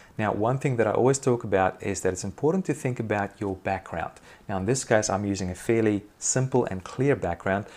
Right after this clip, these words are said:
because I don't want to distract people with a bunch of other things. It also allows me to put images or texts over on this side, uh, to help prove my point or to support whatever I'm talking about. Now,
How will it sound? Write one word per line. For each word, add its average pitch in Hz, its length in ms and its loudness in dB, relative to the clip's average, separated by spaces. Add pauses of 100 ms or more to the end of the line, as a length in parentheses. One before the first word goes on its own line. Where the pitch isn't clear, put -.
(200)
because 104 640 -2
I 110 80 -2
don't 107 120 0
want 98 160 -2
to 98 40 -8
distract 95 480 -2
people 92 260 -4
with 85 320 -2
a - 60 -18
bunch 92 240 -4
of 98 80 -4
other 90 160 2
things. - 360 -10 (300)
It 117 60 -2
also 120 320 4
allows 107 400 4
me 104 120 -4
to 92 460 -6 (200)
put 95 320 -4
images 120 480 4
or 92 160 -2
texts - 560 -4
over 101 180 2
on 90 120 2
this 139 140 4
side, 113 320 2 (320)
uh, 95 260 -6
to - 120 -6
help - 420 -4
prove 104 280 -2
my 92 160 -2
point 113 420 -4
or 87 140 -4
to 87 340 -4
support - 540 -4
whatever 90 320 0
I'm 85 120 -4
talking 98 380 -4
about. 80 320 -4 (460)
Now, 104 240 2